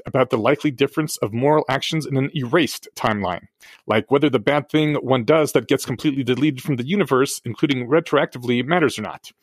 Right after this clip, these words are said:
I don't quite get why such a reality would be qualitatively different from the situation we already live in. You know, the one where the sun will swallow the earth, our galaxy will crash into another, everything we ever touch will fall down, a black hole or drift in the freezing abyss, et cetera. Um,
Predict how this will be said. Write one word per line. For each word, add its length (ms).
I 120
don't 180
quite 240
get 180
why 60
such 320
a 80
reality 460
would 120
be 120
qualitatively 580
different 380
from 100
the 80
situation 540
we 100
already 300
live 200
in. 220
You 100
know, 120
the 100
one 180
where 80
the 60
sun 240
will 80
swallow 240
the 160
earth, 240
our 100
galaxy 360
will 120
crash 280
into 160
another, 360
everything 440
we 120
ever 140
touch 260
will 60
fall 240
down, 320
a 60
black 260
hole 240
or 60
drift 200
in 40
the 80
freezing 280
abyss, 360
et 80
cetera. 260
Um, 460